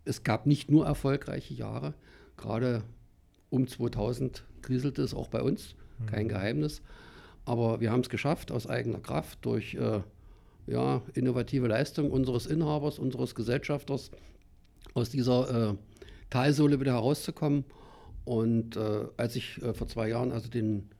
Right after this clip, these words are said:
Speaker 1: Laden, das Autohaus, äh, am Nachfolger, an den neuen Besitzer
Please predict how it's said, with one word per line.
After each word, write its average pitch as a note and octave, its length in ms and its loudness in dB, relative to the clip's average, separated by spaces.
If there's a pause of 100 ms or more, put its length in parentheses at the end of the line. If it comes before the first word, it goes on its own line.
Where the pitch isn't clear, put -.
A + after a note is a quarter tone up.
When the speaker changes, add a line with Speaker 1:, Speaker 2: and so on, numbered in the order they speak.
(120)
Speaker 1:
Laden, A#2 480 4 (160)
das A2 200 -4
Autohaus, A#2+ 640 -2 (540)
äh, - 60 -10
am A2 340 0
Nachfolger, C3 600 0
an A2+ 100 0
den A2 120 0
neuen A2 280 2
Besitzer A2+ 560 -2